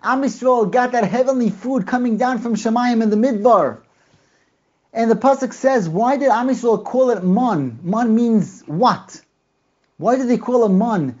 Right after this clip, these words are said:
The Pasuk says, "Vayomer ish el achiv, mon hu, ki lo yadu mahu." They told each other, "This is mon." What is this? Because they did not know what is it. The word mon hu, mem nun hey vav aleph,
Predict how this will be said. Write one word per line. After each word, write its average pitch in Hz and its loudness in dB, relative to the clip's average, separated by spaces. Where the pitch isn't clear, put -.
The 175 -12
Pasuk 220 -6
says, 220 -2
"Vayomer 233 2
ish 240 -2
el 214 0
achiv, 190 0
mon 277 2
hu, 180 0
ki 220 -2
lo 240 2
yadu 226 0
mahu." 196 -2
They 202 -4
told 247 -2
each 226 -2
other, 233 2
"This 233 -2
is 226 0
mon." 226 2
What 262 2
is 262 0
this? 240 -2
Because 247 2
they 233 -4
did 220 0
not 247 2
know 302 2
what 226 4
is 139 -2
it. 127 -6
The 185 4
word 208 2
mon 190 0
hu, 170 -2
mem 202 2
nun 214 0
hey 214 -4
vav 180 0
aleph, 165 -4